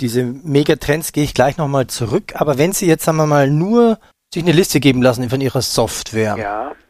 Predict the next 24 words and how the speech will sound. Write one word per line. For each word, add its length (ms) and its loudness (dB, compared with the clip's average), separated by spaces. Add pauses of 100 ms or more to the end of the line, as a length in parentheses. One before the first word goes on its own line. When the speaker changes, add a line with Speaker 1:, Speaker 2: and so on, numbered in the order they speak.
(200)
Speaker 1:
Da 60 -4
gibt's 220 -6
ja 80 0
Statistiken. 720 -8 (380)
Speaker 2:
Ja. 160 -16 (220)
Speaker 1:
Ähm, 240 -2
nach 180 -2
welcher 240 2
gehen 180 2
Sie 120 -6
zuerst 500 -2
vor? 280 0
Zehn 340 0
Jahre, 420 4
zwei 280 0
Jahre, 400 2
fünf 360 -4
Speaker 2:
Ja, 100 8
Speaker 1:
Jahre? 300 2 (240)
Speaker 2:
ja, 220 4
ja, 220 4
klar, 320 -4
natürlich. 560 -6
Das 160 -6